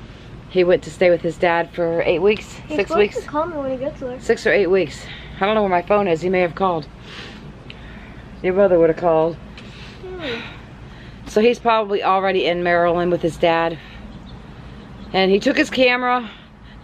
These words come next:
Speaker 1: Marcus's computer broke, so I don't know once his
Speaker 2: Dad.
Speaker 1: camera fills up what he's gonna do unless
Speaker 2: Dad
Speaker 1: his
Speaker 2: has
Speaker 1: dad
Speaker 2: one.
Speaker 1: buys him some S D cards.
Speaker 2: Dad has
Speaker 1: Because he
Speaker 2: computer.
Speaker 1: wants to make videos while he's there.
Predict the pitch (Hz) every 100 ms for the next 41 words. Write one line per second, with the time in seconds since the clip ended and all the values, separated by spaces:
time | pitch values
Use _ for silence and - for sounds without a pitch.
0 | - 240 254 262 233 202 - 240 226 240
1 | 214 190 185 160 - - 196 185 160 143
2 | - - - - - - - 214 269 247
3 | 226 214 214 214 202 277 240 247 208 208
4 | 185 196 175 202 208 - 190 180 208 196
5 | 190 190 180 180 208 196 185 170 185 185
6 | 180 170 175 175 156 - - 180 - 185
7 | 185 180 165 160 - - - - - -
8 | 247 - - - 185 180 180 175 208 214
9 | 214 - 208 180 185 196 196 165 180 180
10 | 170 165 185 175 165